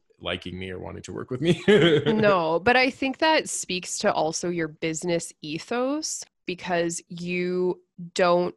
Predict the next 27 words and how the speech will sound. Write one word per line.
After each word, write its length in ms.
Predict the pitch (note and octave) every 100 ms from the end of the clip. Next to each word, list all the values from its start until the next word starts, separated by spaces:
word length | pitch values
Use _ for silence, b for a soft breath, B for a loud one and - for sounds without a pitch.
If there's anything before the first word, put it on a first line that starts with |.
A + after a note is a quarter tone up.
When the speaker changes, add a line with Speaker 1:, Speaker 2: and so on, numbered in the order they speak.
| -
Speaker 2:
subscribe 800 | - G#3 F#3 - - E3+ E3 E3
to 120 | F#3+
this 240 | F3+ F3 -
mentality 760 | E3 E3 - D#3+ D#3 E3 E3+
that 380 | E3+ D#3 D#3 D3+ _ -
all 260 | E3 E3 F3
jobs 720 | E3 E3+ D#3+ D#3+ D#3+ D#3 E3 - F3
are 180 | E3
for 300 | F3 - E3+
you 340 | D#3+ D#3 D#3+ E3+
if 180 | F3 -
you 100 | F3
just 240 | E3 E3+ -
push 280 | - E3+ -
hard 260 | E3+ E3
enough 400 | E3 D#3 D#3 - - B B B -
or 300 | F3+ E3+ E3+ -
edge 240 | E3 E3
out 160 | E3 E3
the 80 |
competition. 920 | F3 E3 D#3+ D#3 - D#3+ - C#4 D#4+ D#4+
You 240 | G3 F#3+
were 140 | F#3+
Speaker 1:
Mm-hmm. 160 | F3+ E3+
Speaker 2:
literally 460 | E3 F3 E3+ E3+ E3
just 260 | E3 -
talking 640 | E3 D#3+ D#3+ E3 D3+ C#3+